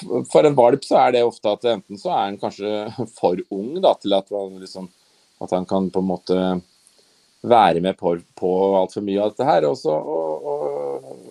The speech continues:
og da får man bare, eh, minske litt på krava, for å si det sånn. Da får man bare liksom leke litt innenfor de rammene som, som er for en liten valp, og det er jo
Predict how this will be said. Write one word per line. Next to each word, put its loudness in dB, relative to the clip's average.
og -4
da 6
får -6
man -2
bare, 4
eh, -6
minske 0
litt 4
på 2
krava, 6
for 4
å 4
si 2
det -4
sånn. -2
Da 2
får -6
man -8
bare 0
liksom -4
leke 0
litt -2
innenfor -4
de 4
rammene -2
som, -2
som -6
er 0
for -6
en -6
liten -6
valp, 2
og 4
det 6
er 0
jo 2